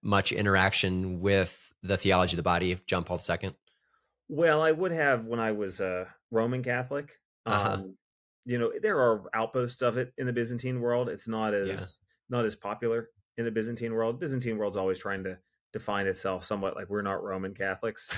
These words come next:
Speaker 2: I mean, they're still Catholics,
Speaker 1: <laughs>
Speaker 2: but they wanna be Eastern. Yeah, it's a thing since the Second Vatican Council. They very much wanna, churches wanna reappropriate their, their traditions. Um,
Speaker 1: Yep. Yep.
Speaker 2: but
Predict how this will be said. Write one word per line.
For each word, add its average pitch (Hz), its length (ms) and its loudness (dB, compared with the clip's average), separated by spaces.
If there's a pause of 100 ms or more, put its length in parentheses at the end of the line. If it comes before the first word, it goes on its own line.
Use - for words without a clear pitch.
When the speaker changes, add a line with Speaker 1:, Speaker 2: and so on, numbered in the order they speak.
(280)
Speaker 2:
I 147 40 4
mean, 147 120 4
they're 143 140 8
still 131 200 2
Catholics, 110 760 0
Speaker 1:
<laughs> - 240 -12
Speaker 2:
but 131 80 -4
they 151 100 12
wanna 147 200 8
be 127 120 2
Eastern. 113 480 -2
Yeah, 160 120 2
it's 139 120 2
a 147 80 2
thing 127 260 0
since 113 220 -8 (160)
the 117 60 -12
Second 127 220 0
Vatican 107 300 0
Council. 92 280 -6
They 104 80 0
very 113 160 2
much 107 160 -4
wanna, 101 160 -4 (500)
churches 127 320 2
wanna 107 240 0 (400)
reappropriate 113 760 0
their, 98 180 -4
their 104 180 -4
traditions. 95 680 -8 (120)
Um, 101 200 2
Speaker 1:
Yep. 95 200 -2 (520)
Yep. 98 200 -4
Speaker 2:
but - 100 -2